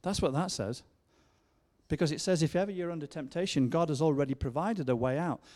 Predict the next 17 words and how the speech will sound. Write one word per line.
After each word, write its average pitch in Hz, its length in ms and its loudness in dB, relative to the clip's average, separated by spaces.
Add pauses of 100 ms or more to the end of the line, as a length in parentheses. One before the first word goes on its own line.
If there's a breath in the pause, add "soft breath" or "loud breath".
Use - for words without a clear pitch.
(120 loud breath)
The 151 80 -4
problem 175 420 -2
is 156 200 -2
we 135 100 0
never 117 220 -2
look 156 220 -4
for - 140 -4
the 120 120 2
way 104 180 2
out 98 220 -2
because 139 240 -2
we're 165 60 0
too 240 240 0
busy 131 400 2
enjoying 120 360 8
the 120 80 2
temptation. 151 640 0